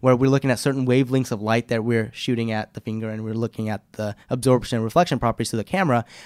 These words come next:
But think about a universal one, right? Uh, so mass, uh, a, a mass spectrophotometer allows you to do that arbitrarily, right? Um,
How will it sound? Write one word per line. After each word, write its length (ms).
But 100
think 200
about 200
a 80
universal 580
one, 220
right? 240
Uh, 320
so 160
mass, 340
uh, 420
a, 20
a 40
mass 380
spectrophotometer 760
allows 340
you 80
to 60
do 120
that 220
arbitrarily, 560
right? 240
Um, 240